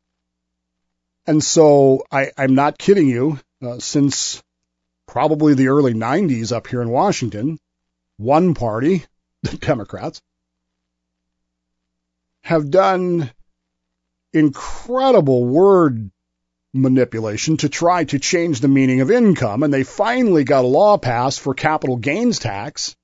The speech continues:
which in most places is income, and they actually got the Washington State Supreme Court to go along saying capital gains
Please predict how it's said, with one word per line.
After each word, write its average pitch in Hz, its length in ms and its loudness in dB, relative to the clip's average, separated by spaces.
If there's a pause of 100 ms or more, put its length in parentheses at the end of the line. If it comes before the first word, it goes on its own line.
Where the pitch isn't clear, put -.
(380)
which 214 400 -8
in 185 120 0
most 170 300 0
places 143 440 0
is 135 160 0
income, 156 600 -4 (1200)
and 160 120 -2
they 165 120 4
actually 185 300 2
got 156 200 2
the 151 100 2
Washington 143 460 2
State 139 260 -4
Supreme 131 360 -4
Court 131 220 -2
to 123 40 -10
go 123 140 0
along 220 320 2
saying 139 420 -2 (720)
capital 175 420 -2
gains 135 520 -2